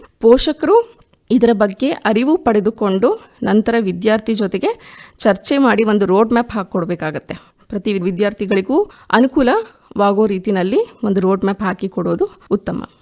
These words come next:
ಇದ್ರ ಜೊತೆಗೆ ಎನ್ ಇ ಪಿ ಕೂಡ ನಮಗೆ ಅನುಕೂಲವಾಗುತ್ತೆ. ಯಾವ ರೀತಿ ಅನುಕೂಲ ಆಗ್ಬೋದು ಈ ಕೆರಿಯರ್ ಗೈಡೆನ್ಸ್‌ಗೂ ಅಥವಾ ವೃತ್ತಿ ಮಾರ್ಗದರ್ಶನ ಮತ್ತು ಎನ್ ಇ ಪಿ ಯಾವ ರೀತಿ ನಮಗೆ ಸಹಾಯ ಮಾಡುತ್ತೆ ಅನ್ನೋದನ್ನ ನೋಡೋದಿದ್ರೆ,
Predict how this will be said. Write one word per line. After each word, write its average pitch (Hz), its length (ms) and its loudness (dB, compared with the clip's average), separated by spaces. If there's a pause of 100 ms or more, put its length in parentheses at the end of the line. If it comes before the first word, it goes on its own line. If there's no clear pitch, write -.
(200)
ಇದ್ರ 240 140 2
ಜೊತೆಗೆ 214 440 0
ಎನ್ 214 260 2
ಇ 254 60 0
ಪಿ 262 140 -2
ಕೂಡ 254 220 0
ನಮಗೆ 220 340 2 (440)
ಅನುಕೂಲವಾಗುತ್ತೆ. 214 1400 0
ಯಾವ 240 180 6
ರೀತಿ 277 200 2
ಅನುಕೂಲ 233 320 2
ಆಗ್ಬೋದು 196 480 2
ಈ 196 40 -2
ಕೆರಿಯರ್ 202 420 0
ಗೈಡೆನ್ಸ್‌ಗೂ 214 680 0
ಅಥವಾ 262 720 -2
ವೃತ್ತಿ 214 380 0
ಮಾರ್ಗದರ್ಶನ 226 680 2
ಮತ್ತು 226 260 0
ಎನ್ 190 200 2
ಇ 220 60 2
ಪಿ 233 140 -4
ಯಾವ 190 200 2
ರೀತಿ 208 360 0 (320)
ನಮಗೆ 226 240 2
ಸಹಾಯ 220 420 2
ಮಾಡುತ್ತೆ 196 460 2
ಅನ್ನೋದನ್ನ 196 300 0
ನೋಡೋದಿದ್ರೆ, 190 800 -2